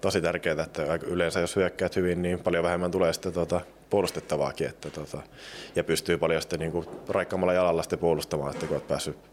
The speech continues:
hyökkäämään ja sitten päästä omiin ja ehkä vaihtaa siinä välissä, niin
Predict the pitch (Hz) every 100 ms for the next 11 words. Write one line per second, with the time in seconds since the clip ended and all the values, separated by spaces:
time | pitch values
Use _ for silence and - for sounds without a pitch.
0 | - 92 87 - 90 87 87 82 85 -
1 | 80 80 - 82 80 80 - - 85 71
2 | - 87 82 82 - 80 87 80 78 -
3 | 82 80 78 82 80 80